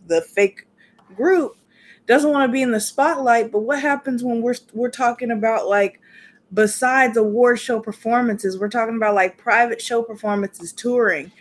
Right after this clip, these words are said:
Was you, were you always gonna be in the background? That also seems implausible to me.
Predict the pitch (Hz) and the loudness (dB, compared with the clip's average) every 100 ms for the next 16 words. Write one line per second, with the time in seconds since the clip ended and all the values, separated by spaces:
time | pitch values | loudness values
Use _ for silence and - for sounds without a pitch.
0 | - _ _ 214 214 196 196 220 233 240 | -20 _ _ 4 4 4 -2 -2 0 0
1 | 190 220 247 240 240 233 240 202 185 202 | 2 4 4 2 -2 0 0 0 2 2
2 | 240 247 262 277 285 269 - - 190 247 | 2 -2 -2 -2 -4 -8 -14 -6 0 2
3 | 269 269 240 226 220 208 196 190 202 185 | 2 0 -4 -4 -2 -2 -2 -6 -2 -2
4 | 180 170 160 - 165 - - | -2 -8 -12 -12 -18 -20 -20